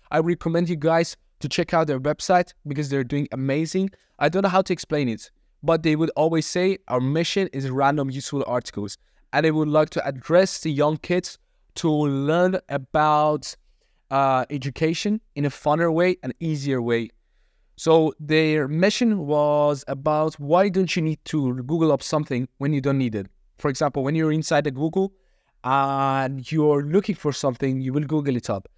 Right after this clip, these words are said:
But when you go to weekly wave dot online, their website, you might see different stuff. You might see the prompts that you might not have thought of it, but they're really useful for you that you're engaged to read about it. So why do you wanna waste your time on social media while you can use something like this?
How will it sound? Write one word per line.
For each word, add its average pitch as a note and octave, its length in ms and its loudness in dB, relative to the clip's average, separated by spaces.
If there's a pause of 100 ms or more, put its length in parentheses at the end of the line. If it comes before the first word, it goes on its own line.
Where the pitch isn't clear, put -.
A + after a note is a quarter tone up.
(160)
But F3+ 120 4
when G#3+ 120 4
you A#3+ 60 6
go A#3 140 6
to A#3 100 2
weekly E3+ 280 0
wave D#3 160 2
dot C#3+ 180 2
online, A#2+ 440 0 (100)
their A#2+ 140 -2
website, C3+ 540 0 (460)
you D#3 120 0
might E3+ 240 2
see G#3+ 280 0
different E3+ 400 -2
stuff. - 320 0 (220)
You D#3+ 100 -4
might G#3 180 4
see - 120 -10
the B3 80 2
prompts - 560 -2
that D3+ 280 -2
you D#3+ 60 -4
might D#3 180 0
not E3+ 160 0
have D#3 120 -8 (100)
thought D3 260 -2
of A#2 160 -6
it, - 160 -6 (220)
but E3+ 100 2
they're E3 140 2
really G#3 260 2
useful F3 420 -2
for C3+ 220 -2
you C#3 260 -2 (300)
that D#3 260 2 (200)
you're E3+ 200 0
engaged F3 520 2
to D#3 80 -2
read C#3+ 200 0
about A2+ 280 -2
it. G2 200 -6
So D#3+ 140 0
why F#3 220 4
do G#3+ 60 -2
you A3+ 60 2
wanna F#3 180 0
waste E3 220 -2
your D3 100 -4
time D3+ 220 -2
on C#3 60 -4
social C#3+ 300 -6
media C#3+ 260 0
while C3+ 220 0
you C#3+ 60 -4
can C#3 180 -4
use C3 200 -2
something B2+ 300 -2
like G2+ 220 -6
this? A2 240 -8